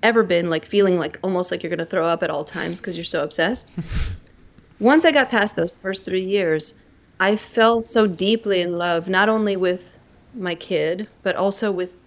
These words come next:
the woman I had become, because I am not the same person I was three, four, now four years ago. My first, not my first daughter, but my second daughter is four.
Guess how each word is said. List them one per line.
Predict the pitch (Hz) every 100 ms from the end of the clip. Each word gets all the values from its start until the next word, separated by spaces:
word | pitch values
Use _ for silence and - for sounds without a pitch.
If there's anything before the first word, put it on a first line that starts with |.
| _ _ _
the | 185
woman | 180 190 165
I | 151
had | 175 160
become, | - - - 151 147
because | - 160 180 -
I | 160 185 180 180 175 - _ _ -
am | 175 175
not | 202 208 - -
the | 175
same | - 160 151
person | 175 - - 95
I | 117
was | 147 135 127 151 190 - - _ _
three, | 190 175 165 160 - _
four, | 196 180
now | 196 180
four | - 202 190
years | 180 170
ago. | 170 139
My | 151 -
first, | - 156 - - - _ _ _ _ _
not | 180 -
my | 165
first | - 180 -
daughter, | 123 107
but | 131 -
my | 160
second | - 180 180 -
daughter | 160 160 -
is | -
four. | - 180 165 80